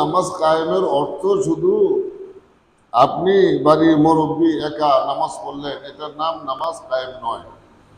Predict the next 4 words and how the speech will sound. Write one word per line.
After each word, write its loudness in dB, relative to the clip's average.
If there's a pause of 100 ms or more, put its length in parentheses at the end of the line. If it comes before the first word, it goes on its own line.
(3500)
নামাজ 2 (420)
কায়েমের 4 (140)
মানে 4 (120)
হলো 6